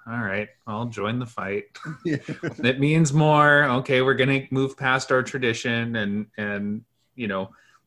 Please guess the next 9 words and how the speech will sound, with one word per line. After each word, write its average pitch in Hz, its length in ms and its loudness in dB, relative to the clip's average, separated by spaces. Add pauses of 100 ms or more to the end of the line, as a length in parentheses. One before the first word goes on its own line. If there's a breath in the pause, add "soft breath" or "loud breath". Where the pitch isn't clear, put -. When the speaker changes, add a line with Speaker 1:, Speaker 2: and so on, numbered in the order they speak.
(400)
Speaker 1:
we 127 200 0
aren't 123 280 0
the 123 100 0
same 120 280 0
people 117 300 -4
our 110 160 0
fathers 104 480 -2
were, 101 220 -2
basically." 98 720 -4